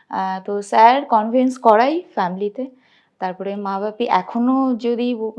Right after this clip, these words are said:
বলতে চাই যে খুব সাপোর্ট করে, না, একদমই না। যখন কাজ থাকে তখন সাপোর্টটা পাই, বাকি সময় পাই না।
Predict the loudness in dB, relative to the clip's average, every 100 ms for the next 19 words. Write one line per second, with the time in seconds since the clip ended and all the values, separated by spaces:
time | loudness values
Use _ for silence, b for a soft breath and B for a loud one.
0 | -10 -8 -6 -6 -6 -4 -2 -2 -4 -2
1 | 0 0 0 -2 -2 -4 -2 -4 -4 -10
2 | -12 -10 -12 -8 -8 -8 -8 -8 B B
3 | B 2 2 4 6 6 4 0 0 0
4 | 0 0 2 4 4 6 8 8 6 4
5 | 2 4 4 2 2 2 0 0 -2